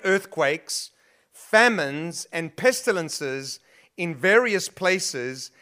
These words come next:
and fearful events and great signs from heaven." This is Jesus who was asked the question, "When will the end be, and what will be the signs of Jesus coming?" And these were some of the signs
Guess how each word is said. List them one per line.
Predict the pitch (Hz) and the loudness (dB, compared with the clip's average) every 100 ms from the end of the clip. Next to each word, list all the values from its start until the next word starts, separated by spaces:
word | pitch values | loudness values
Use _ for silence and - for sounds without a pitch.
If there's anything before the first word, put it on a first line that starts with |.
| _ _ | _ _
and | 185 170 | -2 -2
fearful | - 220 247 277 226 - 185 | -8 -4 0 0 0 -2 -2
events | 151 180 165 147 - - | 0 -2 -2 -4 -10 -6
and | 156 147 | -8 -4
great | 156 202 202 | 2 2 0
signs | - 180 160 170 185 | -2 2 2 0 -6
from | - 190 | -6 -2
heaven." | 190 240 160 147 | 0 0 -2 -8
This | 196 147 | -8 -6
is | 175 - _ - - | -6 -8 _ -20 -18
Jesus | 151 196 269 247 214 - | -8 -2 -2 -2 -2 -2
who | 214 | -4
was | 180 156 | -2 4
asked | 196 196 - | 4 4 -6
the | 214 | -10
question, | - 247 - - 170 123 _ _ | 0 0 0 -8 -8 -10 _ _
"When | 165 214 254 208 | -6 -4 -4 -2
will | 220 214 196 196 | 0 2 0 -6
the | 151 185 | -10 -6
end | 190 196 135 139 | -4 -4 -8 -10
be, | 220 208 160 165 214 - | -4 -4 -6 -10 -12 -6
and | 185 160 | -4 0
what | 190 247 214 | 0 0 -2
will | 190 | -6
be | 170 | -6
the | 151 | -8
signs | 156 - 233 175 139 156 143 _ _ - _ | -8 -4 -2 -2 -4 -8 -14 _ _ -20 _
of | 170 143 | -6 -6
Jesus | 127 175 143 160 147 - - _ | -6 -6 -4 -6 -6 -8 -12 _
coming?" | - 226 226 180 | 2 4 4 -2
And | 180 | -4
these | 214 190 | -6 -4
were | 202 | -4
some | - 196 180 | -2 -2 -4
of | 175 | -6
the | |
signs | 170 - 170 165 165 | -6 -4 -2 -4 -6